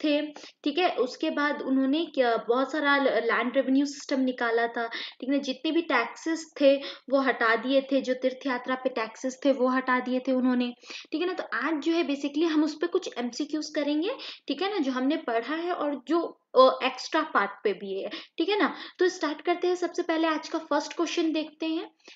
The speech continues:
ठीक है। तो मूव करते हैं पहले question की तरफ। तो आज का हमारा पहला question है, who was the, who is the father of Akbar? Akbar के father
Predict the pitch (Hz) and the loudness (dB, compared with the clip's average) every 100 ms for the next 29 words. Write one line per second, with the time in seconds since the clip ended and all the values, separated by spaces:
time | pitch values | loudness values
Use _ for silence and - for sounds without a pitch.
0 | _ 285 392 415 349 285 247 277 - 320 | _ -4 -4 0 0 0 0 -2 0 -2
1 | 330 320 285 311 339 311 339 320 339 330 | -2 -2 -2 -2 -2 -2 -4 -2 -2 -2
2 | 427 - - 254 320 311 311 311 302 311 | -4 -6 -6 -6 -4 -4 -4 -4 -2 -2
3 | 330 320 - 339 508 - _ _ _ _ | -2 -6 -6 -6 -6 -12 _ _ _ _
4 | _ _ _ _ _ _ - - - - | _ _ _ _ _ _ -20 -20 -18 -18
5 | - - - 381 403 339 359 359 - 381 | -18 -2 6 8 8 4 2 2 4 4
6 | - _ - 254 320 381 381 - 440 - | 4 _ -10 -2 6 6 6 2 -2 -2
7 | - 247 233 - 339 359 - 220 202 214 | -2 2 2 2 2 2 0 -4 -4 -6
8 | - 240 220 285 285 285 339 370 233 202 | -6 -6 -4 0 0 0 -4 -4 -6 -4
9 | 226 359 | -2 -4